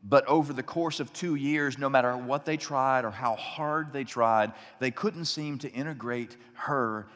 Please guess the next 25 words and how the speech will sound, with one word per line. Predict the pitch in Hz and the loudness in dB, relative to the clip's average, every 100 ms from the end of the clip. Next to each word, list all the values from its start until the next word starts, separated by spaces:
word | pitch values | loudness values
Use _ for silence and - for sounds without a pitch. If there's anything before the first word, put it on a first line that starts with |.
| - | -8
into | 135 147 151 | -4 -2 -4
the | 120 | -6
family | - 143 139 127 | -8 -8 -6 -6
of | 107 | -6
their | 117 | -6
biological | 101 113 123 117 113 123 120 117 113 101 | 0 4 4 2 2 0 0 -8 -8 -8
children. | - 127 127 98 92 | -8 -6 -6 -8 -10
And | 95 | -10
it | 101 95 | -10 -10
was | 101 | -8
one | 113 123 | -6 -4
struggle | - - 143 131 110 | -4 4 4 4 -2
after | 98 110 | -4 -10
the | 98 | -12
next. | 110 127 120 - - - - | -8 -6 -6 -12 -16 -20 -6
And | 117 113 | -2 -2
because | 120 139 120 | -2 -2 -2
of | 117 | -4
any | 123 135 | -4 -4
number | 131 131 120 | -4 -4 -4
of | 113 92 | -6 -6
reasons, | 113 107 95 92 | -8 -8 -10 -6
after | 104 110 110 | -6 -6 -10
two | - 123 | -8 -6
years, | 110 113 107 95 - | -4 -6 -6 -8 -12